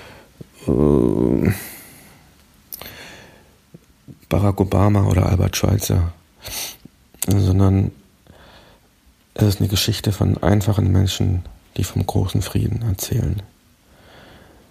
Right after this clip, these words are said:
die es geschafft haben, mit ihren Taten die Welt aus ihren Angeln zu heben. Ich dachte tatsächlich,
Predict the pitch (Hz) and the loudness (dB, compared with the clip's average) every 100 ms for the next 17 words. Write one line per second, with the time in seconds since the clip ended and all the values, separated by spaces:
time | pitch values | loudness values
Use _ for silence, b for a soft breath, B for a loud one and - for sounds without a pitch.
0 | B B _ _ _ - 98 - - - | B B _ _ _ 0 0 0 -4 -6
1 | - - 101 - 110 98 92 90 95 92 | -2 0 0 0 0 2 2 4 2 2
2 | 98 98 95 95 90 101 98 95 82 - | 2 2 2 0 2 2 0 0 -2 -2
3 | - 92 98 - 95 98 110 104 - _ | -4 -4 -4 -4 -4 -4 -8 -10 -12 _
4 | _ _ _ _ _ _ _ _ _ b | _ _ _ _ _ _ _ _ _ b
5 | b b b b _ _ - - - 87 | b b b b _ _ -20 -12 -4 -4
6 | - 90 - 90 98 | -2 -4 0 2 2